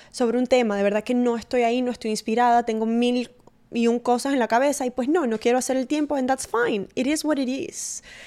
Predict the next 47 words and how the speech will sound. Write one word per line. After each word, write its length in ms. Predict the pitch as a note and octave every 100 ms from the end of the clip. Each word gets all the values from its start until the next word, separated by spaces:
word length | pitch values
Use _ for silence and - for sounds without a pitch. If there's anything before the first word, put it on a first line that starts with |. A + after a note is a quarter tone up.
| -
Y, 480 | A#3 A3 G#3+ G3+ -
y 300 | - B1+ -
such 240 | - A#3+ C4
is 120 | A#3+
life. 320 | F#3 - - -
Así 220 | G3 A#3+
es 40 |
la 120 | A#3+ G#3
vida". 280 | F3+ F3 - - - - -
Pero, 500 | - C#4+ C4+ C4 - - _ - A#3+
eh, 180 | B3
eso 160 | C#4+ E4
era 80 | F4
un 80 | D#4
tema 320 | D#4 D#4+ F4+
que, 300 | C#4+ A#3+ A3+
que 540 | - G#3+ G#3 G3+ - -
me 160 | A#3
gustó 300 | A3+ G#3 A#3+
bastante 420 | B3 - C#4 B3+
de, 220 | C#4 A#3+ A3
de 100 | A3
ese 180 | G#3+
videíto. 520 | B3 B3+ B3 A#3 A#3 A#3
Lo 80 |
voy 100 | G#3+
a 140 | G#3 G#3
poner 180 | A#3+ B3
en 80 |
mis 140 | B3+ A3+
historias 420 | G#3 G#3+ G3+ B3
de 480 | B3 A3 G3+ F#3+ G3 - -
la 100 | G#3+ G#3
cuenta 240 | G#3+ A3+
de 80 | A#3+
Instagram 480 | B3 - C4 B3+ A3+
de 80 |
Un 80 | G3
Chat 200 | - G#3
Casual. 380 | - A#3+ B3+ B3+
Si 140 | B3+
no 100 | G#3+
me 120 | G#3 G#3+
siguen, 380 | C#4 C4+ C#4+
vayan 280 | G3+ F#3+ G3
a 80 | G#3
seguirme 560 | B3+ B3+ C#4+ C#4+ C#4+